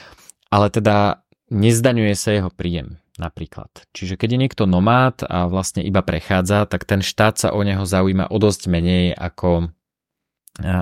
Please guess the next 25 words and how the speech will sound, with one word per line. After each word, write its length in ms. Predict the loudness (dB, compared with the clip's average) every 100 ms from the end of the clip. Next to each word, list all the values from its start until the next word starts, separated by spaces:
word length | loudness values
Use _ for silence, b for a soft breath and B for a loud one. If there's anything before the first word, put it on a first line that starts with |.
| -2
ako 200 | -6 -4 -4
o 40 | -4
svojho 320 | -2 -2 -4
občana. 480 | -8 -8 -6 -6 -10 B B B B B -2
Takže 240 | 0 2 0
takíto 480 | -2 0 0 0 -4
nomádi 840 | -2 2 4 4 2 0 0 0 -2 -8
v 100 | -12
cypher 460 | -4 -4 -2 -6
sphere, 400 | -6 -2 2 2
ak 160 | 0 -6
sa 80 | -6
to 160 | -2
dá 160 | 2 2
urobiť, 640 | 0 -2 0 0 -2 -8
tak, 320 | -8 -8 -6 -2
e, 180 | 0 -2
vlastne 400 | -2 -2 -2 0
vieme 160 | 0 2
urobiť 340 | 2 0 -2 0
to, 100 | 0
že 120 | 2 -4 -10 _
nejaké 560 | -6 -2 2 2 0 -2
to 160 | -2
naše 400 | -2 -2 -4 -8